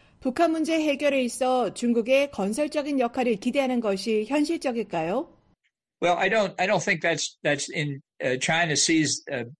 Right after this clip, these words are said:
Speaker 2: playing a constructive role as being in their interest. If you go back to the six-party talks,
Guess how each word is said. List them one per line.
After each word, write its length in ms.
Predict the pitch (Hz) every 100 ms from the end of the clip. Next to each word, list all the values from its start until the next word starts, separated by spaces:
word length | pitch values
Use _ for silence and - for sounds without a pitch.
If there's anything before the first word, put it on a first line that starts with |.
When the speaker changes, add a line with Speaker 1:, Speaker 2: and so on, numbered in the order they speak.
| _
Speaker 2:
playing 240 | - 151 147
a 80 | 123
constructive 640 | 143 - 151 143 143 120
role 260 | 135 135 131
as 120 | -
being 240 | 139 127
in 80 | 127
their 180 | 127 147
interest. 340 | 156 117 -
If 140 | 123 139
you 80 |
go 100 | 151
back 280 | 160 180 180
to 100 | 147
the 80 | 135
six-party 640 | - 175 - - 139 117
talks, 480 | 113 175 180 120 -